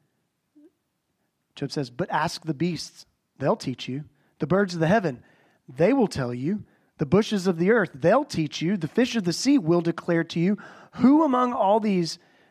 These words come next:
does not know that the hand of Yahweh or the Lord has done this? In his hand is the life of every living thing and the breath of all mankind." He sustains it. Let me show you this, uh,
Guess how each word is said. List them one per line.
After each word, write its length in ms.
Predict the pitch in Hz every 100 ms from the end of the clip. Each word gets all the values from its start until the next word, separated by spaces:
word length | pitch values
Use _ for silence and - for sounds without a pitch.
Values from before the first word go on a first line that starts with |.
| -
does 180 | 175 147
not 300 | 175 202 240
know 200 | 190 185
that 200 | 170 -
the 100 | 147
hand 460 | 117 196 233 240 220
of 180 | 156
Yahweh 560 | 143 143 175 165 131 123
or 120 | 139
the 100 | 139
Lord 320 | 151 180 175 143
has 180 | 135
done 260 | 143 151 160
this? 340 | 131 120 - _ _ - _ -
In 220 | 226 220
his 300 | 196 247 202
hand 320 | 180 196 190
is 360 | 196 185 175 165
the 140 | 151
life 400 | 143 160 196 196
of 180 | 147 139
every 320 | 180 180 190 185
living 360 | 180 175 160
thing 380 | 143 170 185 180 - _ _ -
and 160 | 147 139
the 60 |
breath 360 | 123 151 165 -
of 140 | 120
all 160 | 123 143
mankind." 540 | 139 139 127 120 151 _ _ _ _ _ _ _ _
He 160 | - 165
sustains 640 | - 127 - 180 185 -
it. 220 | 120 - _ _ _ _ _ _ _ _ _ _ _ _
Let 340 | _ _ -
me 60 | 156
show 160 | 185
you 120 | 180 170
this, 360 | 151 - - - - 147
uh, 260 | 135 131